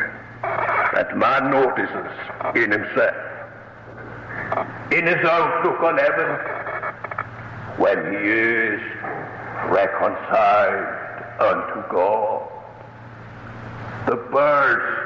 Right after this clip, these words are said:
seem to sing more sweetly than before. Everything is changed. Yes, when God gives quietness,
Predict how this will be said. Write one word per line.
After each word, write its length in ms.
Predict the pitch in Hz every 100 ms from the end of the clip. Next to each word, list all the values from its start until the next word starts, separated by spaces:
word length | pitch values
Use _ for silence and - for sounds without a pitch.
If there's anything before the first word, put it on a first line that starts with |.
| - -
seem 200 | 131 139
to 240 | 117 123 123 -
sing 340 | 127 120 117
more 320 | 117 117 113 - - -
sweetly 500 | 95 110 - - - - - - -
than 240 | 107 98
before. 840 | 120 - 95 104 110 107 107 98 - - - - - -
Everything 600 | 208 202 - - 165 110
is 120 | 113 -
changed. 380 | 98 - 85 - - - - - - - - - - - -
Yes, 280 | - - - - - - - - - -
when 380 | 107 110 - - -
God 480 | - 113 131 139 117 - -
gives 420 | 95 95 87 87 - - - - - - - - - - - - - -
quietness, 1120 | - 90 90 90 - - - - - - -